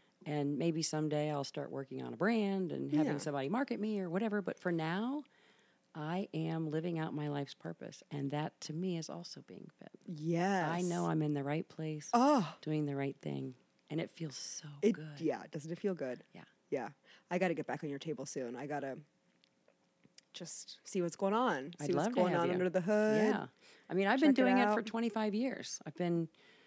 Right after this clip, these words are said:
Speaker 1: having biofield therapies, energy medicine. I started going once a week.
Speaker 2: Mm-hmm.
Speaker 1: And then I went to every other week, and now I go
Speaker 2: Mm-hmm.
Speaker 1: once a month
Speaker 2: Yeah.
Speaker 1: because it's just good.
Speaker 2: It's
Speaker 1: Clean
Speaker 2: good
Speaker 1: things
Speaker 2: ma-,
Speaker 1: out.
Speaker 2: it's like maintenance.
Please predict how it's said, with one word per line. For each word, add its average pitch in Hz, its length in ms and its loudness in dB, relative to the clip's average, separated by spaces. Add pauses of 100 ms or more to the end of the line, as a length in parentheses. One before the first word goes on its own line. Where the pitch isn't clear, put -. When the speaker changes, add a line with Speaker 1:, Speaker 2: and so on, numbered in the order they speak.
(160)
Speaker 1:
having 160 540 4
biofield 160 540 0
therapies, 160 640 -2
energy 151 380 -2
medicine. 147 520 -4
I 143 100 -4
started 151 580 -2 (640)
going 151 280 -2
once 156 220 -6
a 139 40 -10
week. 202 360 -4 (100)
Speaker 2:
Mm-hmm. 185 380 2 (580)
Speaker 1:
And 139 180 -4
then 135 100 -2
I 131 100 -4
went 131 280 -6
to - 160 -12
every 151 280 -6
other 208 160 -8
week, 147 320 -10
and 139 100 -10
now 196 160 0
I 190 80 2
go 180 120 4
Speaker 2:
Mm-hmm. 165 80 4
Speaker 1:
once 170 200 0
a 180 60 -2
month 214 380 -4
Speaker 2:
Yeah. 156 80 -2
Speaker 1:
because 156 320 2 (800)
it's 185 120 -6
just - 240 -4 (580)
good. 254 180 -2
Speaker 2:
It's - 100 -10 (180)
Speaker 1:
Clean 214 120 2
Speaker 2:
good 294 100 8
Speaker 1:
things 226 200 8
Speaker 2:
ma-, 226 60 6
Speaker 1:
out. 247 140 4
Speaker 2:
it's 202 100 0
like 214 140 6
maintenance. 170 580 0